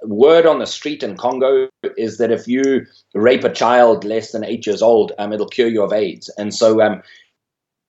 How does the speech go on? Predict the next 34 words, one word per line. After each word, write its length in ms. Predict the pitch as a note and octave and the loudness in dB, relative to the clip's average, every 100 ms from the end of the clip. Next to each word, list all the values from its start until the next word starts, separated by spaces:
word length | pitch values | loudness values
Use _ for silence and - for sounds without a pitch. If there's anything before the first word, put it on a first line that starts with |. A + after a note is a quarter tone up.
| _ _ | _ _
you 60 | C3 | -2
know, 80 | A#2 | 0
you 160 | G#2 | 0
get 240 | G2+ B2+ - | 2 0 0
these 200 | A2+ - | -6 -2
children 380 | C3+ D#3+ A2+ G#2+ | 0 2 2 -2
that 80 | |
have 80 | G#2 | -4
been 160 | G#2+ F#2+ | -4 -2
kidnapped, 380 | B2+ A2 A2+ G#2+ | -2 0 -2 -2
and 100 | G#2+ | -4
that's 140 | G#2 | -4
what 100 | G#2+ | -2
they're 80 | F#2+ | -2
used 260 | G#2 G#2+ | -2 -2
for. 260 | - F2 - - | -4 -6 -6 -4
And, 240 | A2 A2 | -2 2
um, 280 | A2+ A2 F2+ _ _ _ | 4 2 -2 _ _ _
yeah, 200 | - G3 | 2 4
it, 160 | D3 D3+ | 4 2
it's, 240 | F3 - - | -2 -8 -4
it's 200 | F3+ F3+ | -4 0
a, 200 | F3+ D#3+ | 0 0
it's 160 | F3 E3+ | -6 -2
a 80 | G3 | 0
really 460 | E3+ F#3 E3 C3+ _ _ _ _ _ | 0 -2 -4 -10 _ _ _ _ _
moving 320 | C#3+ E3 F3 D#3 | -2 -2 -2 -6
story 480 | - B2+ D#3+ B2 | -2 2 2 0
when 180 | F2+ B2+ | -4 -4
you 100 | C3 | -6
see 260 | A#2 D3+ D3+ | -6 -4 -2
these 420 | D3 C#3+ C#3 _ _ _ B2+ | 0 -2 -4 _ _ _ 2
orphan 360 | D3+ D#3 D#3 | 2 2 -4
chimpanzees, 960 | - D3 C#3+ C3+ A#2 D3+ C#3+ A#2+ - | -6 -6 -6 -6 -4 -4 -4 -6 -10